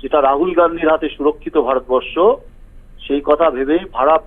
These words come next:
সারা পৃথিবীতে এরকম কোনো উদাহরণ আছে বলে আমার জানা নেই। তবে রাহুল গান্ধীকেই আমরা, সারা ভারতবর্ষ মানছে বিরোধী দলনেতা হিসেবে, আগামী দিনের মুখ, আগামী দিনের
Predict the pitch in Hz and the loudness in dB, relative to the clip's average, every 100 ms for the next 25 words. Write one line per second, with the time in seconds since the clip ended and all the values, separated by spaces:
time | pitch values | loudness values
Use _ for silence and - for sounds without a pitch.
0 | - - 135 139 165 - - 214 240 214 | -10 -12 -2 0 0 -4 -8 -8 -2 0
1 | 196 202 190 190 175 151 160 156 135 147 | 0 -2 -4 -2 2 2 2 0 -2 -2
2 | 143 139 139 123 113 139 127 113 131 - | 0 0 -2 -4 -4 -2 -4 -10 -16 -20
3 | - - - - - - - 175 208 214 | -20 -20 -20 -20 -20 -8 0 2 2 -2
4 | - 147 151 208 190 170 170 180 190 208 | -6 -4 2 2 2 0 -2 -8 -8 0
5 | 208 151 160 160 151 - - - - - | 0 2 2 0 -2 -14 -20 -20 -20 -8
6 | 131 143 147 113 147 151 175 170 190 151 | 0 2 0 0 -2 0 -2 -2 -2 0
7 | 151 156 180 139 139 143 131 127 131 139 | -2 -2 -4 -2 -2 0 0 0 0 -2
8 | 131 143 143 196 262 - - - - - | -2 -4 -6 -6 -6 -14 -20 -20 -20 -12
9 | - 117 143 143 143 143 135 127 175 208 | -6 -2 -2 -2 -4 -4 -4 -4 -2 -2
10 | 208 113 123 135 135 135 | -4 -6 -6 -6 -8 -8